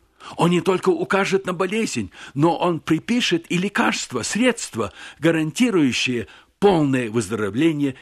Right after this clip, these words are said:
и восстановление. Да, он обязательно направит нас на путь пробуждения, если мы искренни в нашем желании иметь его.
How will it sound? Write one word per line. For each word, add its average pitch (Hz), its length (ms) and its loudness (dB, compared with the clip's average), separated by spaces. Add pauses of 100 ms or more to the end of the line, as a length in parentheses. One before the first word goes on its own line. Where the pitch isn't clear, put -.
(140)
и 139 80 2
восстановление. 107 800 -6 (400)
Да, 190 360 2
он 208 320 0
обязательно 160 880 -2
направит 185 600 -2
нас 123 400 -4 (360)
на 101 140 -2
путь 156 300 -2
пробуждения, 110 840 -2 (260)
если 120 400 -2
мы 107 200 -4
искренни 92 800 -4 (280)
в 95 120 -10
нашем 101 400 -2
желании 87 560 -4
иметь 98 360 -4
его. 98 300 -2